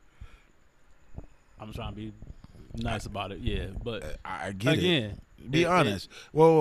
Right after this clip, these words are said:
Speaker 2: whoa, hold on, hold on. Before you continue, for our podcast, for men,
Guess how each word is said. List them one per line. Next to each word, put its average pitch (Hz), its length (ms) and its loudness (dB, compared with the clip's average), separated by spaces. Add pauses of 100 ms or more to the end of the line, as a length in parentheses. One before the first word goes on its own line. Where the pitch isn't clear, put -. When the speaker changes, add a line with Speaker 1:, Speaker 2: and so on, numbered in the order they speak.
(120)
Speaker 2:
whoa, 110 80 -2
hold 143 160 6
on, 113 120 2
hold 127 180 2
on. 98 120 0
Before 123 280 -4
you 147 100 -2
continue, 131 520 -2 (1300)
for - 180 -2
our 127 300 4
podcast, 127 800 -2
for 127 340 0
men, 127 460 0